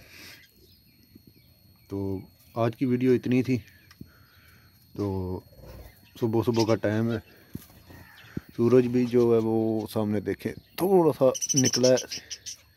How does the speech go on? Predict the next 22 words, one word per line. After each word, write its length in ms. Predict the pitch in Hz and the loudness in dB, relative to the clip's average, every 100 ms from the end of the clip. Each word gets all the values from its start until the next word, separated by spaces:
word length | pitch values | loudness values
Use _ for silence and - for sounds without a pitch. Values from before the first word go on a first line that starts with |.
| - - _ _ _ _ _ - - - - - - | -20 -20 _ _ _ _ _ -20 -20 -20 -20 -14 -8
तो 340 | 101 95 95 - - - - - - - - - - - - - - | -6 -8 -12 -16 -20 -20 -20 -20 -20 -20 -20 -18 -16 -18 -20 -20 -8
मैं 240 | 117 120 127 | -2 0 2
तो 160 | 139 127 | 2 2
सुबह 220 | 135 123 | 4 4
सुबह 320 | 127 127 123 | 4 4 4
ये 140 | 113 113 | 2 0
इनको 260 | 123 113 | 0 0
डाल 240 | 113 110 120 | 0 2 0
के 160 | 120 113 | 0 -2
चला 220 | 113 113 | 0 0
जाता 240 | 117 120 | 0 0
हूँ 100 | 120 | -2
काम 260 | 113 110 117 | 0 0 2
पे, 140 | 117 98 - - - _ - - - | 0 -2 -6 -20 -20 _ -20 -18 -10
तो 140 | 98 | -8
शाम 260 | - 110 117 | -4 -2 0
को 200 | 127 113 | 2 2
आके 220 | - 113 | 2 -4
देखता 320 | 107 98 - | -2 -4 -2
हूँ 140 | 120 123 | 0 0
इनको। 280 | 117 113 92 - _ _ _ - - 605 _ - _ _ - 906 906 - - - - - _ _ - _ - - | 0 -2 -4 -10 _ _ _ -20 -20 -20 _ -20 _ _ -20 -20 _ -20 -20 -20 -20 -20 _ _ -20 _ -20 -16
तो 100 | - | -6